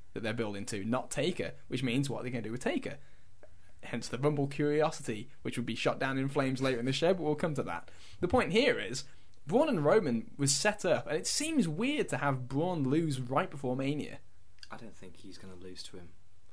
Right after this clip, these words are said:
Speaker 1: He's gonna
Speaker 2: Ah.
Speaker 1: beat Roman.
Speaker 2: So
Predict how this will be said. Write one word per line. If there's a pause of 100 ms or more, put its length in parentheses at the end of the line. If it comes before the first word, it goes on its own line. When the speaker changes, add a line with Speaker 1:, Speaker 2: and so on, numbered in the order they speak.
(160)
Speaker 1:
He's
gonna
Speaker 2:
Ah.
Speaker 1:
beat
Roman. (1500)
Speaker 2:
So